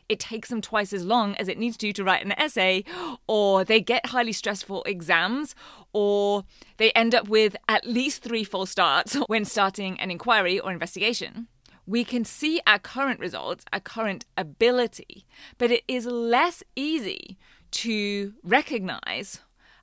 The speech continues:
our current capacity. And if we uncovered that and found the tweaks or had the awareness or the insights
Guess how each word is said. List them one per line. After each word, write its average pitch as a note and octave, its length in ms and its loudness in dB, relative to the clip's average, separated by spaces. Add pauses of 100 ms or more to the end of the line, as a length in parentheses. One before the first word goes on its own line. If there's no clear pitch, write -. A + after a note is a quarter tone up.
our G#3+ 120 0
current - 640 -6 (140)
capacity. - 880 -14 (880)
And G#3 240 -6
if F4+ 240 -4
we F#4 260 0
uncovered E4+ 680 0
that - 300 -6 (500)
and A3 180 2
found C#4+ 340 2
the F4 60 2
tweaks - 580 -10 (180)
or G#3 180 -2
had C#4 220 0
the E4 120 0
awareness F3 640 -4 (180)
or B3+ 140 6
the C4+ 120 2
insights - 800 -2